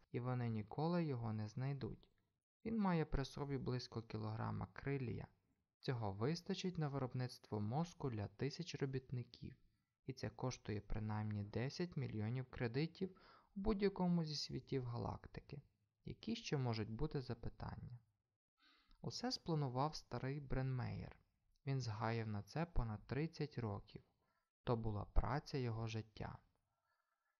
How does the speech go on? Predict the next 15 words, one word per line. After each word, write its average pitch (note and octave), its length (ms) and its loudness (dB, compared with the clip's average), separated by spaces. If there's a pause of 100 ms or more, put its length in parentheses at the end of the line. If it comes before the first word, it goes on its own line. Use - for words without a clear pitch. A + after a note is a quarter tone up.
(100)
"Тут G3 280 6
треба D3+ 380 0
буде C3+ 320 -2
втікати, A#2 760 -2
хлопче", — - 680 -6
сказав A2 440 -6
якось G#2+ 500 -8
він. A#2 200 -8 (640)
"Ось E3 200 4
чому D3 400 2
мені B2 300 0
не C3 160 2
обійтися A#2+ 640 0
без - 260 -6
тебе. - 460 -12